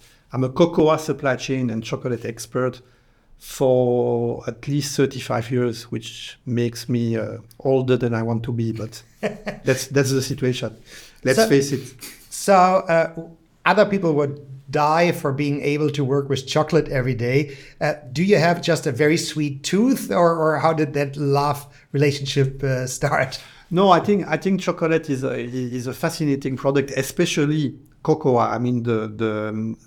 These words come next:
Speaker 1: most of you have never seen what is called the cocoa pot. I mean, the fruit that is containing the cocoa beans, what will become later chocolate. But this is, first of all, one of the most beautiful fruit in the world because it,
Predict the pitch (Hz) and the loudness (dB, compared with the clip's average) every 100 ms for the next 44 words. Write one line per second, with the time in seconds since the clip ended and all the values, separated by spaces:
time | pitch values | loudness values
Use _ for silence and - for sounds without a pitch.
0 | _ 120 127 147 165 170 165 - - _ | _ -4 2 4 6 4 2 -4 -14 _
1 | _ _ _ _ _ _ 135 131 120 127 | _ _ _ _ _ _ 2 2 2 0
2 | 147 147 113 123 120 127 127 120 143 123 | 2 4 2 -2 -2 -2 -2 -2 -2 0
3 | 117 107 104 107 113 - 123 117 113 120 | -2 -4 -6 -6 -8 -6 -6 -4 -4 -6
4 | - 120 165 170 - 131 117 113 113 - | -4 -2 0 -2 -4 -2 0 0 -2 -6
5 | - 147 147 135 - _ 120 113 - - | 0 2 2 0 -6 _ -4 -4 -6 -18
6 | _ _ _ - 110 - 120 117 127 131 | _ _ _ -10 -8 -2 -2 0 0 2
7 | 123 107 107 117 110 117 160 185 - - | 0 -2 -4 -4 -2 0 2 0 -2 -8
8 | - 113 - 117 120 120 117 117 113 - | -8 -4 -2 -2 -2 0 0 -2 -4 -10
9 | - - 147 160 - _ _ _ _ 123 | -8 -2 -2 -4 -20 _ _ _ _ -6
10 | 123 131 143 139 147 127 135 139 127 120 | -2 -2 -2 -2 -4 -2 -2 0 0 0
11 | 120 117 117 127 123 - 127 - - 113 | -2 -2 -2 -2 -4 -4 -6 -6 -6 -4
12 | - 127 120 117 113 113 127 127 113 110 | -2 -4 -2 -2 0 0 -2 -4 -6 -6
13 | 110 | -6